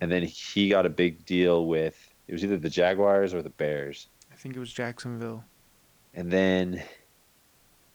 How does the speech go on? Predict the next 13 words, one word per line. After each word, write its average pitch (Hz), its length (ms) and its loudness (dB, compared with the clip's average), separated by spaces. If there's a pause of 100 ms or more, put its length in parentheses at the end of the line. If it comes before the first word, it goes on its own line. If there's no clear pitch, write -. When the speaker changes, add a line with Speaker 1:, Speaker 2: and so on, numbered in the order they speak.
(280)
Speaker 1:
yeah, 73 340 -6
who 85 240 -2
else? 76 280 -6
Uh, 78 260 0
Vinny 78 220 -2
Curry, 85 720 2 (580)
they 80 160 -6
had 82 520 0 (1300)
line-, 82 260 -2 (160)
linebacker 82 560 0
Zach 71 240 -2 (100)
Brown. 92 600 -2 (640)
So, 98 600 4